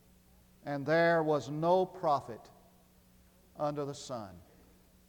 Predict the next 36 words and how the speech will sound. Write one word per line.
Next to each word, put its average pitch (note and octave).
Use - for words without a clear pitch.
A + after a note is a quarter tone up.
There E3
are D#3
six -
words D#3+
that D#3+
describe F#3
our F#3
society. C#3+
The D3+
philosophy G3+
of F#3+
our G#3+
culture E3+
can E3
be E3
found F#3
in E3+
these E3+
six E3
words. C#3
Oh, E3+
we F#3+
do G3
not G3+
use G#3
them G3
as E3
such. E3+
We F#3
have D3
learned G3
how F#3+
to F#3+
say A3+
them D#3
more E3+